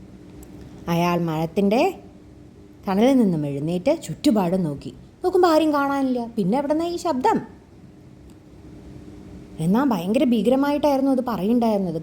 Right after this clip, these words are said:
കേട്ടാ പേടിക്കും ട്ടോ. പിന്നെ വെറുതെ ഉറങ്ങിക്കിടന്ന ഒരാളുടെ ചെവി പോയിട്ട്, "എൻ-, നിന്നെ എൻ്റെ കൈ കിട്ടും, നിന്നെ ഞാൻ തല്ലി കൊല്ലുന്നൊക്കെ" പറഞ്ഞു കഴിഞ്ഞാൽ പേടിക്കാണ്ടിരിക്കുമോ?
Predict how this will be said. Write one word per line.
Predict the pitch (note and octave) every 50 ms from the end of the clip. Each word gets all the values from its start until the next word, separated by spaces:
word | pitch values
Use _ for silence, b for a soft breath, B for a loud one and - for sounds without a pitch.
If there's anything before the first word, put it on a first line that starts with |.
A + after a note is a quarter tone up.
| -
കേട്ടാ | E3 D#3+ D#3+ - A#3
പേടിക്കും | A3+ C4+ A3+ G#3 G#3 A3 - A#3+ G3+ F#3
ട്ടോ. | F#3+ F3 C3+ A2 - B B B B B -
പിന്നെ | - G#3+ A3 G#3+
വെറുതെ | G#3+ G#3+ G#3 G3+ A3+
ഉറങ്ങിക്കിടന്ന | A#3 A3+ G#3 G#3 A3 A3+ A3+ A3+ A3 A3+ A3+
ഒരാളുടെ | A3+ A#3 A3 G#3+ G#3+ A3+
ചെവി | A#3 A#3 A3 G#3+ A3
പോയിട്ട്, | A3 G#3 A3 G#3+ G#3 G#3 G#3+
"എൻ-, | G#3 F#3+ F3+ F3+ F#3 F#3+ F#3+
നിന്നെ | G3 G3 F#3+ F#3+ G3 G#3 A#3 B3
എൻ്റെ | A#3+ A#3 A3+
കൈ | A3 A3 F#3 F#3+ G3
കിട്ടും, | F#3+ G#3 F#3+ G#3
നിന്നെ | G#3 G3 F#3+ G3
ഞാൻ | G3 G3+ G#3 G#3+
തല്ലി | G3+ F#3+ G3+ G#3+
കൊല്ലുന്നൊക്കെ" | G#3 G3+ F#3+ F#3+ G#3 G#3+ G#3 G#3 G#3+
പറഞ്ഞു | G#3 G#3+ G3+ G#3 A3+
കഴിഞ്ഞാൽ | A#3+ A3+ A3+ A3+ A3+
പേടിക്കാണ്ടിരിക്കുമോ? | A#3 B3+ B3 A#3 A3+ D4 D4 D4+ E4+ D#4+ D4 - B3 F3